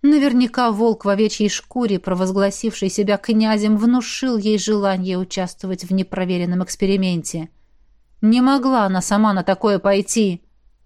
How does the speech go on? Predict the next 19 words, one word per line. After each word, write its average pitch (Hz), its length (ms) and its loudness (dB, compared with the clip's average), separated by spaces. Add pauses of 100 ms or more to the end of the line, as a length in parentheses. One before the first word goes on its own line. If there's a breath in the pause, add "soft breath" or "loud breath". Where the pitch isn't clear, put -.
(880)
«А 262 180 2
может, 233 560 -4
и 190 60 -6
могла», 170 800 -6 (600)
пробормотал 185 720 -2
Андрей 175 340 -2
Робертович, 190 720 -4 (260 soft breath)
вспомнив 233 680 0
собственных 202 520 -2
дочерей. 196 640 -2 (760)
«Кристина 196 680 -2
при 180 160 -2
правильной 185 560 -2
подаче 180 520 -2
на 208 120 2
любую 190 440 0
авантюру 190 480 -4
согласилась 170 680 -8
бы», 165 220 -10